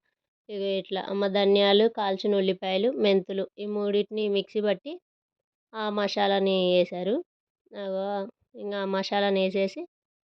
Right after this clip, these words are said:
మళ్ళీ ఒకసారి మూత పెట్టుకొని ఒక ఐదు నిమిషాలు అలా ఆ మసాలా అనేది ఆ ముక్కలకి పట్టేంత వరకు ఉంచేసి తర్వాత ఇక స్టవ్ ఆఫ్ చేయడమే అండి.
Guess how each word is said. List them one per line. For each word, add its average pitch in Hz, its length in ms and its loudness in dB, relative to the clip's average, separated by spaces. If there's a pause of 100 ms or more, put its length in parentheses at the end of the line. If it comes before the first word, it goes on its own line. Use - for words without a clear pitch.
(400)
మళ్ళీ 214 400 2
ఒకసారి 202 380 0
మూత 196 280 0
పెట్టుకొని 202 480 -4 (100)
ఒక 208 180 -2
ఐదు 190 180 -2
నిమిషాలు 190 380 -2
అలా 190 180 2 (1800)
ఆ 208 160 -6
మసాలా 214 420 2
అనేది 202 320 4
ఆ 247 80 4
ముక్కలకి 196 440 -4
పట్టేంత 185 460 -12
వరకు 185 280 -4
ఉంచేసి 190 480 -2 (680)
తర్వాత 220 340 -4
ఇక 226 160 0 (140)
స్టవ్ 208 360 -4
ఆఫ్ 180 180 -2
చేయడమే 220 380 -6
అండి. 175 220 -2